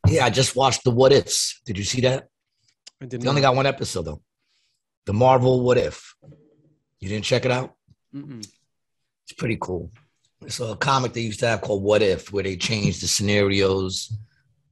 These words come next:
Speaker 1: of, uh, famous superheroes. You know, so they had what if, like, uh, this one was what if Captain America never became Captain America and instead the chick became Captain America.
Speaker 2: Mm.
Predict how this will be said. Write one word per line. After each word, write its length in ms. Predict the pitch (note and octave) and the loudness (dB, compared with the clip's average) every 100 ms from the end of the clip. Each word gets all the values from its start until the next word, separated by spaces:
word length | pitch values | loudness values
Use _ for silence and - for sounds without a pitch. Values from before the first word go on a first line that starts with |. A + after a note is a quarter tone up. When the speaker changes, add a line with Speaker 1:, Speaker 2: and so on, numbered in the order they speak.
| _ | _
Speaker 1:
of, 260 | A2+ G#2 F2+ | 0 2 2
uh, 500 | G2 F#2 F2+ E2 E2 - | 2 2 0 -2 -4 -8
famous 500 | - G#2+ G#2 G2 - | -2 0 0 0 -2
superheroes. 960 | G#2+ G2 F#2+ E2 D#2 - - - - A2 _ _ A2 | -4 -4 -4 -4 -8 -12 -16 -16 -14 -14 _ _ -8
You 100 | F#2+ | -2
know, 220 | G2 F2+ | 0 0
so 160 | F#2+ - | -2 0
they 100 | F#2 | 2
had 160 | F#2+ F2+ | 2 2
what 180 | F#2+ | 2
if, 200 | F#2+ G2+ | 0 -4
like, 260 | A2+ F2+ F2+ | -8 -10 -6
uh, 640 | G2 F2 F2 E2 - - A#2 | -6 -6 -6 -8 -8 -10 -6
this 240 | A#2 A2 | -4 -4
one 160 | A2 G#2 | -4 -4
was 120 | F#2+ | -4
what 180 | G2+ G#2+ | -2 -4
if 140 | F2 | -4
Captain 360 | - G#2+ - G#2 | -4 -4 -2 -2
America 680 | G#2+ A2 G#2+ G#2+ G#2 F#2 - - - - - - - | 0 2 2 2 0 0 -6 -20 -20 -20 -20 -20 -4
never 240 | A2+ G#2 | 0 0
became 340 | G2+ G#2+ A#2 G2+ | -2 -4 -2 -2
Captain 380 | A2 G2+ - F2+ | 0 -2 -2 -4
America 440 | G2+ G#2 F#2+ - | 0 0 0 -2
and 80 | E2+ | -6
instead 300 | - G#2+ D#2+ | -4 -4 -4
the 60 | |
chick 320 | E2+ - A#2 - | -2 -2 -2 -6
became 320 | F2 F#2+ F2 | -10 -10 -10
Captain 360 | - E2 - | -8 -8 -6
America. 480 | F2 E2 E2 - - - _ _ _ _ _ C#3+ | -6 -4 -6 -8 -12 -12 _ _ _ _ _ -14
Speaker 2:
Mm. 220 | C3 | -14